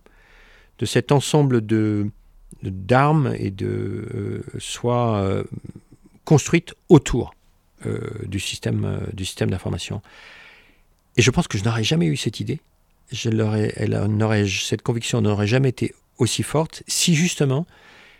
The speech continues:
euh, l'armée de terre ne m'avait pas amené à, à reprendre des études et à approfondir ces questions, à les mettre en œuvre aussi, hein. J'étais, j'avais été pendant deux ans, de deux mille deux à deux mille quatre,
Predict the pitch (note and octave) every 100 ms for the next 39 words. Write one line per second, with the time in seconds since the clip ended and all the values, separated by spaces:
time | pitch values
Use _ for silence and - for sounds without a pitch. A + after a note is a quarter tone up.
0 | _ B2 A2 G#2 G2+ G2+ G2+ G2+ G#2+ A2
1 | - A#2 A#2 A#2 - D3+ B2 G#2+ A#2+ A#2
2 | A2+ A2+ C3+ D3 B2+ G#2+ A2 - - G#2+
3 | A2+ C3+ B2 G#2+ G#2+ - B2 A#2+ _ _
4 | - _ - A2+ A2 G2+ G2 - A2 A2+
5 | G#2+ A2 - G#2 - - A#2+ C3 A#2+ G#2+
6 | A2+ - C3 C#3 A2 - A2+ G#2 A2 -
7 | G#2+ G2 G#2 G#2 - A2 G#2+ G#2 G#2+ G2+
8 | G2 G#2+ A2+ B2 A2 G#2 G#2 A2 A2 G#2+
9 | G2+ G2+ G#2 - G#2+